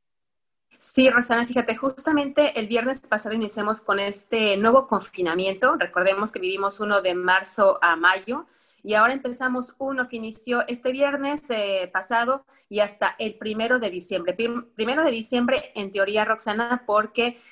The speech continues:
eh, vaya, el, el presidente Macron así lo dijo, que al menos hasta el primero de diciembre veremos si estas medidas tienen alguna incidencia justamente en esta segunda ola del coronavirus, que en datos concretos, Roxana, está muy grave. Está muy grave porque tenemos,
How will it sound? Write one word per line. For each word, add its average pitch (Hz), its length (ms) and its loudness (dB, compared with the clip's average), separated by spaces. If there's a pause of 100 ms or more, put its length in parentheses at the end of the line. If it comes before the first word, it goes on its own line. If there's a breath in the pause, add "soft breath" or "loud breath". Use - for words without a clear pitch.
(180 loud breath)
eh, 190 800 2
vaya, 180 480 2
el, 165 220 -4 (180)
el 196 100 -10
presidente 202 460 -6
Macron 190 420 -4
así - 200 -8
lo 190 100 0
dijo, - 340 -8
que - 220 -8
al 160 220 -4
menos 208 320 -4
hasta 180 220 -16
el - 40 -20
primero 185 240 -2
de 185 120 4
diciembre 208 420 -2
veremos 196 420 0
si 170 340 -2
estas 175 300 -2
medidas 185 480 -6 (240 loud breath)
tienen 208 220 -2
alguna 196 720 0
incidencia 214 600 -6
justamente 202 540 -8
en 196 60 -6
esta 196 180 -8
segunda 190 500 -2
ola 190 280 -2 (240 soft breath)
del 180 260 -6
coronavirus, 196 600 0
que 208 640 -2
en 208 200 -6
datos 226 300 2
concretos, 233 540 -4
Roxana, 226 260 -4
está 247 180 -4
muy 240 240 2
grave. 190 300 2
Está 175 160 -8
muy 269 140 -4
grave 262 260 0
porque 226 300 -8
tenemos, 226 580 -8